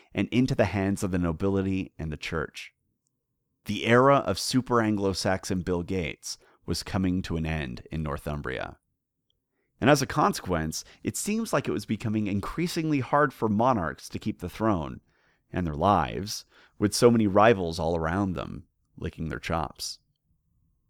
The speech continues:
The thing is that the nobility and their function within the kingdom was changing. In the seventh century, we hear of the nobility riding around with the king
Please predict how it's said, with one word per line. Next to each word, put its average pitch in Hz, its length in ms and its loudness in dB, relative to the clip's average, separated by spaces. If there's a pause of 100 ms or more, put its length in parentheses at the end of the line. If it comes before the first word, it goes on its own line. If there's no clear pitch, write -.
(560)
The 113 80 0
thing 202 300 2
is 82 520 2 (320)
that 104 140 2
the 127 60 2
nobility 110 840 4
and 101 220 0
their 98 100 2
function 107 520 0
within 90 240 -2
the 82 80 -4
kingdom 76 600 -4 (380)
was 110 160 -2
changing. 107 560 -2 (1000)
In 110 120 6
the 131 80 4
seventh - 320 4
century, 92 560 -2
we 104 140 0
hear 131 240 4
of 110 80 2
the 117 60 0
nobility 104 560 4
riding 92 420 2
around 92 420 2
with 92 100 -4
the 92 60 -8
king 82 500 -4